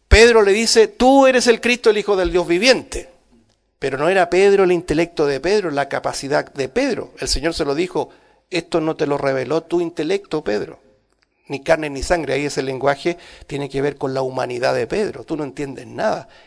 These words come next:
Esto te ha sido dado de arriba. Te lo reveló mi Padre". ¿Y por qué creemos que es así?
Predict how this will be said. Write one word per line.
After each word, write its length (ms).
Esto 340
te 80
ha 40
sido 260
dado 240
de 80
arriba. 400
Te 120
lo 80
reveló 360
mi 140
Padre". 400
¿Y 120
por 180
qué 140
creemos 340
que 140
es 80
así? 340